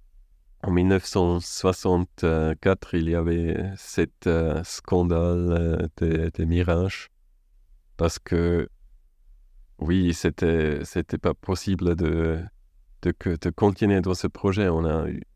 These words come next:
on devrait demander encore une fois au Parlement un, un crédit supplémentaire et là, le, le Parlement a refusé de,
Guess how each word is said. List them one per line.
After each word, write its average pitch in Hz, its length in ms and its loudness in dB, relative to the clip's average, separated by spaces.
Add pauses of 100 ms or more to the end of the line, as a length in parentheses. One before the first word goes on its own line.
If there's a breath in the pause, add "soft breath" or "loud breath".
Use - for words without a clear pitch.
(220)
on 87 160 -2
devrait 87 720 2 (100)
demander 92 560 4
encore 90 440 2
une 90 120 2
fois 87 520 0
au 85 80 -2
Parlement 85 840 0
un, 80 460 0 (100)
un 80 240 -4
crédit 87 500 0
supplémentaire 90 960 0
et 78 400 -4
là, 87 280 0 (680)
le, 80 380 -2
le 76 160 -2
Parlement 85 480 2
a 76 140 0
refusé 87 580 0
de, 82 300 -2